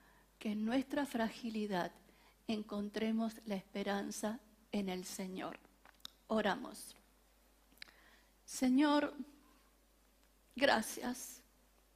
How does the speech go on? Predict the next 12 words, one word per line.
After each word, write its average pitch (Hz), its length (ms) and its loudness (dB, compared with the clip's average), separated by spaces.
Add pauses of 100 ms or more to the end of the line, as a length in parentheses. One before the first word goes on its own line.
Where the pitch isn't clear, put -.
(1300)
porque 247 280 -2
somos 285 400 4
frágiles 302 760 4
vasijas 320 800 2
de 302 120 -2
barro, - 460 0 (1700)
pero 254 220 2
que 269 140 -2
contienen 269 800 2
un 269 200 2
gran 277 380 6
tesoro, 254 760 0